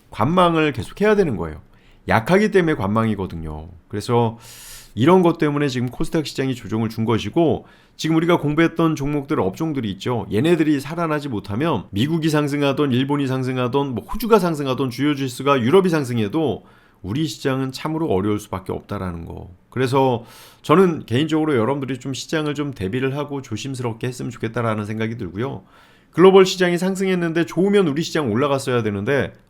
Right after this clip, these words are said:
전혀 못 올라갑니다. 이게 오늘 일만 아니에요. 지금 여러 번 반복되고 있단 말이에요. 그래서 저는, 야, 이거 잘못하면 우리가 알지 못하는 뭔가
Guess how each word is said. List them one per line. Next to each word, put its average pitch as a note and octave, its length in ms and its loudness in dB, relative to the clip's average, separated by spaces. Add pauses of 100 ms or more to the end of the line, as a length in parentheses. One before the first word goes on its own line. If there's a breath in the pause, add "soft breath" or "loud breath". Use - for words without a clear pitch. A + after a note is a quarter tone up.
전혀 C#3 320 2
못 F#2+ 160 -4
올라갑니다. F2+ 500 -2
이게 D#3+ 380 6
오늘 D#3+ 880 4
일만 A#2 380 2
아니에요. F2 520 -2 (480 soft breath)
지금 E3 240 0
여러 A2+ 260 2
번 E3 200 2
반복되고 B2 540 -4
있단 F#2 200 -4
말이에요. D#2+ 340 -10
그래서 B2+ 300 0
저는, B2+ 440 0 (360 loud breath)
야, F2 60 -4
이거 B2 560 2 (340 soft breath)
잘못하면 C#3+ 640 -2
우리가 B2+ 240 0
알지 G#2+ 220 0
못하는 G2 680 -4 (420 soft breath)
뭔가 F3+ 520 2